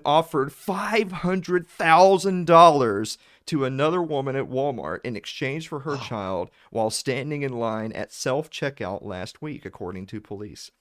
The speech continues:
Speaker 1: Um, Crockett Pound-, uh, Crockett Police Department,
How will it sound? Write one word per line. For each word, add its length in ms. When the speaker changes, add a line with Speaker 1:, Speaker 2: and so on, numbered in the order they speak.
Speaker 1:
Um, 580
Crockett 340
Pound-, 280
uh, 280
Crockett 480
Police 380
Department, 600